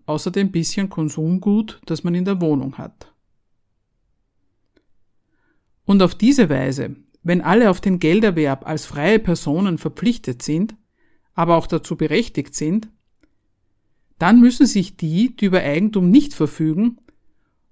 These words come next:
um die Mehrung des Eigentums verdient machen, das andere haben.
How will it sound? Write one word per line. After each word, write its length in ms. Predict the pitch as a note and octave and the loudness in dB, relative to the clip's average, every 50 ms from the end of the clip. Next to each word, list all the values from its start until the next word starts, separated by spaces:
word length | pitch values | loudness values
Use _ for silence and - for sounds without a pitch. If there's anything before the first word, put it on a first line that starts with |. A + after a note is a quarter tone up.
| _ | _
um 180 | - F#3+ F#3+ F3+ | 2 2 4 4
die 100 | E3+ F3+ | 4 4
Mehrung 460 | E3 D#3 C#3+ C#3 D#3 E3+ F#3+ A3+ A3 | 4 4 4 4 4 4 2 2 0
des 180 | A3 E3 D#3 - | 0 -2 -2 -2
Eigentums 560 | - C#3 C#3 D3 F3 F3 F3+ A3 A3+ A3 - | -4 -4 -4 -4 -2 0 0 2 2 0 0
verdient 520 | - A3 G#3 G#3 F#3+ F3 F3 G3+ A3 G#3+ | -2 -4 -2 0 2 2 2 2 2 0
machen, 380 | - G3+ G3+ G3 - - B3 A#3+ | 0 -2 0 -2 -2 -2 -2 0
das 160 | C4 C4+ - | 0 -2 -4
andere 500 | - D3+ E3 E3+ E3+ D#3 D#3 D3 C#3 C3 | -2 -2 0 2 2 2 2 0 -2 -4
haben. 400 | B2+ G2 E2+ E2+ - D2 - - | -6 -6 -8 -8 -10 -12 -16 -18